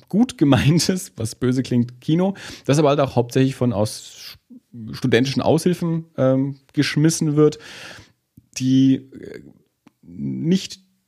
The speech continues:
die gleiche Ausbildung genossen haben, wie wir jetzt halt hier, ja. Und immer wenn ich dort im Kino war und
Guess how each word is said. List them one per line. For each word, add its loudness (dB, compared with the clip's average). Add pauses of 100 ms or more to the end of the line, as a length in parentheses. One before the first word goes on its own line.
(560)
die 0
gleiche 2
Ausbildung 2
genossen 2
haben, 0
wie -2
wir 4
jetzt -2
halt -4
hier, -2
ja. 0
Und -6
immer 2
wenn -2
ich -2
dort 2
im -2
Kino 0
war 2
und -2